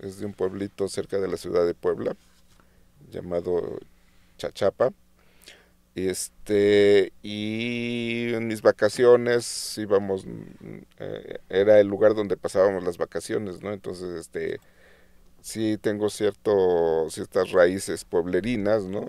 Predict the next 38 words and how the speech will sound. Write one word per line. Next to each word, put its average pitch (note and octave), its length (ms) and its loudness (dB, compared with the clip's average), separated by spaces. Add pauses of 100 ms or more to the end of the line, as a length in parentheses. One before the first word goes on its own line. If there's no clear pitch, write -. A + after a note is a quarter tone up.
Y, - 60 -10
y, - 800 -18
y - 200 -12
a - 100 -6
mi F#2 120 -10
mamá F2 320 -4
siempre F#2 260 -10
le E2+ 60 -14
gustaron F2+ 340 -4
los - 140 -16
caballos G#2 560 0
y G2 60 -10
a F#2+ 40 -8
mí F2 120 -10
me E2+ 120 -14
encanta - 360 -12
la - 120 -12
equitación. A2+ 760 -6 (800)
Este, E2 880 -2
y F2 140 -12
todo A#2 220 2
lo B2 120 2
que G#2+ 100 -6
tenga A#2 200 0
que B2 120 -2
ver A2+ 160 0
con G2+ 180 -12
caballos, G2 540 0
a, - 40 -12
a, - 400 -16
me, F#2 280 -12 (240)
es, - 240 -20
es - 180 -10
una D#3 120 -4
afición C#3 280 -6
que C3 120 -2
tengo, C3+ 260 -6
¿no? - 160 -14